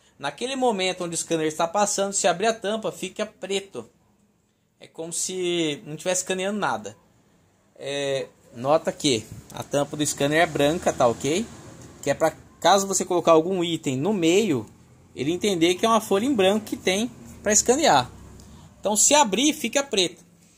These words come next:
E aí ficava uma faixinha preta, mas foi resolvido ali, eu não mexi em nada, simplesmente parou de uma hora pra outra esse defeito aí. Mas é um problema complicado. Eu acredito que seja um problema de software,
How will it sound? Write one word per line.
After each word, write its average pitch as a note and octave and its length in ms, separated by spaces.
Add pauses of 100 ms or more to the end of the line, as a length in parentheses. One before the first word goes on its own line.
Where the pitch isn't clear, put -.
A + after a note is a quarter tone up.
(140)
E F3 80
aí G3+ 60
ficava B3 260
uma C4 120
faixinha C4+ 520
preta, A#3 340 (420)
mas G3+ 240
foi A#3+ 160
resolvido A3 600
ali, F3 120
eu A3 100
não G#3 100
mexi G3+ 320
em A3+ 40
nada, F#3+ 320
simplesmente F#3 500
parou F#3+ 340
de F3+ 80
uma F3 140
hora G#3 180
pra A#3+ 160
outra F#3 220
esse G3 160
defeito G3 420
aí. D3 180 (1300)
Mas B3+ 360
é B3 80
um C4+ 80
problema A#3+ 580 (300)
complicado. A3+ 720
Eu D#4+ 180
acredito B3+ 640
que F#3+ 80
seja A3 200
um A3 40
problema G#3 300
de C4 80
software, A#3 720